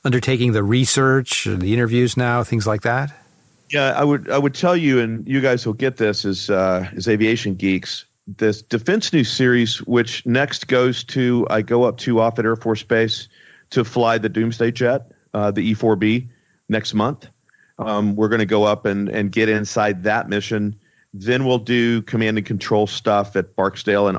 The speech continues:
Speaker 2: Offutt, then a missile field, probably Wyoming,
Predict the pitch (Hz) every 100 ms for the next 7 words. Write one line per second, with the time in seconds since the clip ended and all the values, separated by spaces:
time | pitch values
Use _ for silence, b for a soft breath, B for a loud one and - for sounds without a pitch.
0 | - 92 92 90 - b b - 117 113
1 | 104 104 - 92 117 104 101 98 - b
2 | b b - 113 110 101 98 98 101 98